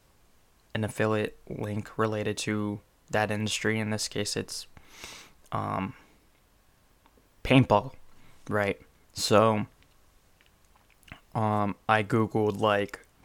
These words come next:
paintball affiliates, and, like, three or four websites came up,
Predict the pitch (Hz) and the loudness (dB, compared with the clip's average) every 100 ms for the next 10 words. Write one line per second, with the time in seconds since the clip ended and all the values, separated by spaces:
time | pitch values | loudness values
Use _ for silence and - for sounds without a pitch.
0 | - - 113 101 113 110 107 104 - 107 | -6 0 2 4 4 6 4 0 0 2
1 | 107 104 - 107 107 104 - - 113 107 | 2 0 -2 -2 0 -2 -2 4 4 4
2 | - 110 101 104 95 - 101 98 - 104 | 4 4 4 2 0 -2 -2 -4 -6 -4
3 | 104 101 98 | -2 -2 -4